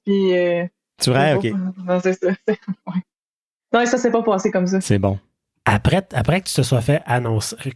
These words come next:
Speaker 3: que, que tu te sois fait repêcher, euh, on sait, chaque équipe a, a signé trois joueuses, je les appelle pilières pour, pour chaque organisation. Euh,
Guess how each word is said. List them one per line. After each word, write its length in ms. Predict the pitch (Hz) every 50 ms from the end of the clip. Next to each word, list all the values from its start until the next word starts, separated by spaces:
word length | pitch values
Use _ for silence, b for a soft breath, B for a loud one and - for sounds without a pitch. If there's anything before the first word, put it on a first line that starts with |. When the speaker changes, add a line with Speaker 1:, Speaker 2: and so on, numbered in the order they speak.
| -
Speaker 3:
que, 80 | - 110
que 260 | - - - - 127
tu 160 | 117 - -
te 100 | - 120
sois 340 | 107 - - 110 101 123 123
fait 220 | 113 - - 135 131
repêcher, 1000 | 110 110 120 113 120 - 113 104 101 - - - - 139 151 165 175 165 - _ _ _ B B B B B B B B B B
euh, 160 | 110 104 101 107
on 120 | 104 107 107
sait, 340 | - - - 143 139 135 123
chaque 300 | - - - 135 - 147
équipe 260 | 123 - 156 151 -
a, 200 | 127 113 104 110 - -
a 180 | 107 104 95
signé 800 | - - - - - - - 123 120 117 117 120 123 127 123 120 -
trois 440 | - - - 117 120 123 123 113
joueuses, 880 | 110 101 98 107 107 104 110 120 120 120 120 120 117 117 113 - - - _ _ _ _ _ _ _ _ _ _ _ _ _ _ _ _ - -
je 100 | 120 98
les 160 | 107 98 104
appelle 300 | 104 101 - 120 117 107 - _ -
pilières 600 | - 123 110 104 110 107 104 104 120 131 123 - -
pour, 180 | - 120 101
pour 220 | - - - 113 101
chaque 260 | - - 127 120 -
organisation. 880 | 127 113 104 107 107 107 101 98 101 101 95 - - - 123 143 180 - _ B B B B B B B B B B B B B B B B -
Euh, 240 | 107 98 95 95 92